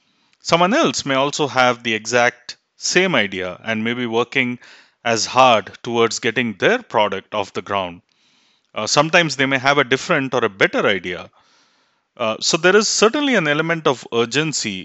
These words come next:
in trying to grow and scale and becoming the big player out there, so that you are able to preempt some potential competition that might come up otherwise. Uh, so then let me ask you, Praveen, in this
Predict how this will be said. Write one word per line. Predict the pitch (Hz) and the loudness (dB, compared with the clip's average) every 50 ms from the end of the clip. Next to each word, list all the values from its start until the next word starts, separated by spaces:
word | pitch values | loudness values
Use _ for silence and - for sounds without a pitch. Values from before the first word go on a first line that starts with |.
| - | -12
in | - 110 113 110 107 107 - - | -10 -8 -6 -6 -6 -8 -10 -8
trying | - - 135 135 143 147 127 | -4 0 0 0 0 -2 -4
to | - 113 | -8 -10
grow | 107 104 110 117 127 120 110 101 92 - - - | -12 -8 -4 -2 0 0 0 -2 -4 -6 -12 -12
and | 98 107 101 95 | -10 -8 -8 -6
scale | - - - - 131 123 113 107 95 95 95 - - | -8 -6 -2 0 0 2 2 0 -2 -6 -10 -14 -12
and | - 107 104 95 | -8 -8 -8 -6
becoming | 95 113 - 131 123 123 120 117 | -6 -4 -2 -2 -2 -2 -2 -4
the | 107 98 | -4 -6
big | 90 92 95 123 117 104 - - - _ _ _ _ _ | -8 -4 -4 -4 -4 -4 -8 -20 -20 _ _ _ _ _
player | - 107 104 104 101 98 | -4 -2 -2 -2 -2 -2
out | 95 95 92 - | -4 -6 -6 -4
there, | - 110 101 95 90 87 - _ _ _ _ _ _ _ _ - | -2 -2 -2 -2 -6 -8 -12 _ _ _ _ _ _ _ _ -6
so | - 151 | -2 0
that | 147 156 151 135 | 2 2 2 2
you | 143 135 | 2 2
are | 127 | 4
able | 135 160 180 220 214 | 4 2 0 -4 -6
to | 190 - 160 135 127 123 - _ _ _ - | -6 -6 -6 -6 -8 -10 -16 _ _ _ -2
preempt | - 156 156 165 165 143 113 101 95 - - - _ _ _ | 0 2 2 2 2 0 0 -2 -6 -10 -18 -20 _ _ _
some | - - - 127 120 113 | -10 -4 -2 -2 -2 -2
potential | - 139 117 139 139 143 - - 147 127 117 | -4 -4 -4 -2 -4 -4 -2 -2 -2 -2 -4
competition | - - 120 117 117 - 131 - 147 139 127 - - 123 104 95 92 - _ _ _ _ _ _ _ _ _ _ | -2 -2 -2 -2 -2 -4 -8 -6 -6 -4 -4 -4 -4 -4 -6 -8 -10 -14 _ _ _ _ _ _ _ _ _ _
that | - 113 - - | -4 -4 -2 0
might | 127 113 110 - - | 0 0 0 -2 -4
come | - 110 107 107 | -6 -4 -2 -2
up | 110 101 - | -4 -4 -4
otherwise. | 104 98 104 98 98 95 92 82 - - - - - - - _ _ _ _ _ _ _ _ _ _ _ _ _ _ _ _ _ _ _ _ _ | -4 -4 -4 -4 -4 -4 -6 -6 -8 -10 -12 -12 -12 -14 -18 _ _ _ _ _ _ _ _ _ _ _ _ _ _ _ _ _ _ _ _ _
Uh, | - 107 104 92 | -10 -8 -6 -2
so | - - 185 | 0 0 2
then | 202 262 269 269 | 2 2 2 2
let | 233 214 196 - | 2 0 0 0
me | 240 214 | 0 2
ask | 190 165 160 - - - | 2 2 2 0 -2 -4
you, | 175 139 | -6 -6
Praveen, | 117 - - 131 127 131 123 117 110 | -6 -2 -2 0 0 0 0 0 -2
in | 110 110 | -2 -2
this | 107 113 113 110 - - - | -2 -2 -2 -4 -6 -10 -12